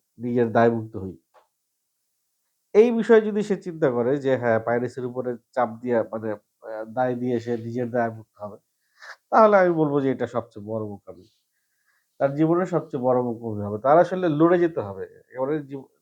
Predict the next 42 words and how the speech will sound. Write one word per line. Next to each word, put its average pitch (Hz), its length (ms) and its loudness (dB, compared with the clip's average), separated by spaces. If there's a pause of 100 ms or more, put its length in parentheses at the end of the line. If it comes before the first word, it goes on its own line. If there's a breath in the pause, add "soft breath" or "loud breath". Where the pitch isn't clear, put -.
(140)
শেষ 175 240 -6
সময় 160 320 2
পর্যন্ত 151 400 -2
তাকে 135 200 -6
লড়ে 131 260 0
যেতে 131 200 -6
হবে 117 220 -4
সিনেমাটাকে 117 640 -8 (960 soft breath)
হিট 135 320 -4
বা 120 200 -4
সুপারহিট 120 580 -4
বা 120 340 0 (340 soft breath)
ব্যবসা 180 320 6
সফল 147 340 -2
যতটুকু 139 500 -2
করা 123 260 -4
যায়, 110 160 -4
সেই 131 180 -8
জন্য 131 300 -4
তাকে 117 200 -4
লড়ে 117 280 -2
যেতে 107 180 -10
হবে। 95 180 -14 (1160)
তার 196 180 6
পেছনে 220 280 4
অনেক 214 260 6
লোক 214 340 2
লাগবে, 175 360 2
তাকে 160 300 -2
অনেকেই 160 400 -2
খারাপ 151 260 2
বলবে, 147 520 2
অনেকে 131 460 -2
ভালো 127 320 2
বলবে, 123 420 0
যে 165 300 2
যাই 165 240 8
বলুক 131 340 -2
না 98 80 -20
কেন। 98 200 -20
এই 123 80 -12
সময়ে 147 420 -6